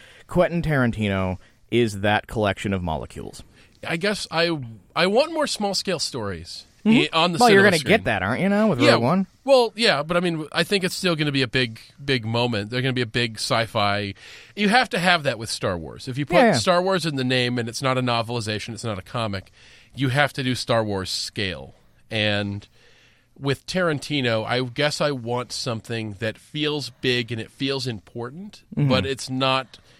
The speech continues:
Speaker 2: playing for those stakes. It's playing for more personal stakes.
Speaker 1: Yeah.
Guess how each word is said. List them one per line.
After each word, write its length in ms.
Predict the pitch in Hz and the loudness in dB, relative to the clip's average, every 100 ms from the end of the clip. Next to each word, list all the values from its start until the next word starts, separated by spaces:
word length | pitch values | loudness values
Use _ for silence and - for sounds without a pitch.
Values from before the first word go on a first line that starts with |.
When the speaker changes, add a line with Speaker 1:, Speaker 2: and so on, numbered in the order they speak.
| _ _ _ | _ _ _
Speaker 2:
playing 400 | - 147 139 127 | -6 -2 0 0
for 180 | 127 131 | -4 -6
those 240 | 113 107 - | -4 -4 -6
stakes. 540 | - - 139 190 - | -8 -2 0 0 -4
It's 180 | 143 - | -10 -8
playing 220 | 135 127 | -6 -6
for 140 | - | -6
more 180 | 123 107 | -6 -6
personal 560 | 98 - 123 - 92 85 | -6 -8 -8 -8 -10 -10
stakes. 580 | - - - - - - | -12 -16 -20 -16 -10 4
Speaker 1:
Yeah. 420 | 240 240 104 107 | 6 6 4 -4